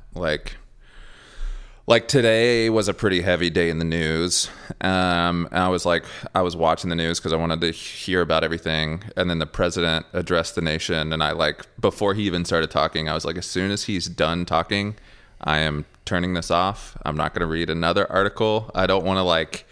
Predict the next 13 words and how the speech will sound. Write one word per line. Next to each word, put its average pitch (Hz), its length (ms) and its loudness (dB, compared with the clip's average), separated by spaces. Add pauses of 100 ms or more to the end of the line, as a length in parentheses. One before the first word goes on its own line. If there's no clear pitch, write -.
(320)
hear 92 180 4
people's 85 400 0
opinions 113 580 0
on 107 220 4
it. 107 180 2
I 87 120 0
don't 87 180 0
wanna 87 180 0
hear 85 280 0
C 87 240 -2
N 85 120 0
N, 95 420 0
like, 85 460 0